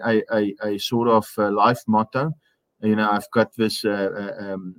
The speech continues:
activity I've created, Living Beyond Yourself,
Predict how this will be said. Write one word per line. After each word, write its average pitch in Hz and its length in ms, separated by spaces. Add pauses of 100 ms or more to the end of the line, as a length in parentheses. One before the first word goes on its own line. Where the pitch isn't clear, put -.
activity 127 460
I've 110 180
created, 104 460
Living 107 280
Beyond 101 320
Yourself, 123 520